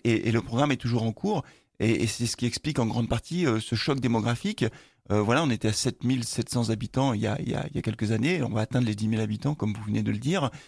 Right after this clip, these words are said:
Euh, voilà, dans les écoles, par exemple, on est passé de trente-deux mille repas dans, dans nos cantines par an en deux mille treize à soixante-dix mille. Donc, vous voyez, c'est un choc très important. Du coup, il faut mettre les infrastructures municipales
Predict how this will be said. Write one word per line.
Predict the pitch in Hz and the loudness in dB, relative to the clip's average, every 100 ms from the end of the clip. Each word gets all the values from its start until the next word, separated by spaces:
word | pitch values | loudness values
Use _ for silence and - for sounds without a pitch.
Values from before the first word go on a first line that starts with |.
| - _ - | -20 _ -2
Euh, | |
voilà, | 104 123 175 123 | 2 4 4 4
dans | 117 | 2
les | 117 113 | 2 0
écoles, | - 165 175 | 2 2 2
par | 113 | -2
exemple, | 110 110 147 117 | 0 0 0 2
on | 113 | 0
est | |
passé | 113 107 139 | 0 0 0
de | 131 | 0
trente-deux | - - 131 117 | -2 0 0 2
mille | 120 127 | 2 2
repas | 117 113 135 123 | 0 0 2 2
dans, | 110 - - _ - | 0 -4 -10 _ -2
dans | |
nos | 110 107 | 0 0
cantines | 113 110 123 117 | 0 0 -2 0
par | 113 117 | 0 2
an | 123 | 0
en | |
deux | 107 | 2
mille | 113 - | 0 -2
treize | - 165 131 - - - | 0 0 0 -6 -20 -4
à | 104 | -2
soixante-dix | - 110 123 120 139 | 0 0 2 2 2
mille. | 180 | 0
Donc, | 117 104 | 0 0
vous | |
voyez, | 113 127 143 | 2 2 0
c'est | 110 | -2
un | |
choc | 107 131 - | -2 -2 -2
très | 117 110 | 0 0
important. | 101 107 156 156 | -2 -2 0 0
Du | 117 _ - | -2 _ -4
coup, | 160 170 - - - | 0 0 -4 -20 -6
il | 113 | 0
faut | 147 | 4
mettre | 147 165 | 4 4
les | 147 | 4
infrastructures | 139 - 139 139 147 | 2 2 0 -2 0
municipales | 139 127 - 139 139 | 2 2 0 2 2